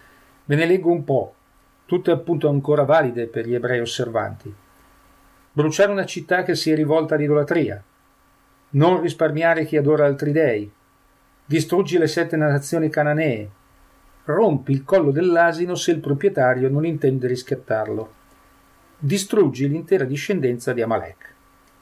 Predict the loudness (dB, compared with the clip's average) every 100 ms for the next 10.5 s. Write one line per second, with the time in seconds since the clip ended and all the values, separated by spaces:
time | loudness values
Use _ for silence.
0 | _ _ -2 -2 0 -2 0 -2 -4 -8
1 | -14 _ -20 _ _ -2 0 0 0 2
2 | 2 2 2 2 0 -6 -2 -4 -2 -2
3 | -2 -2 -2 0 2 2 0 0 0 0
4 | 0 -2 -4 -6 0 0 0 -4 -18 _
5 | _ _ -6 -6 0 0 0 -8 _ -6
6 | 0 4 4 4 0 -4 -6 -10 -6 0
7 | 2 4 4 2 2 2 0 -2 0 0
8 | -2 -4 -2 -2 -2 -6 -2 -2 0 0
9 | 0 0 -4 -2 0 2 0 -2 -4 -2
10 | 0 2 2 0 -2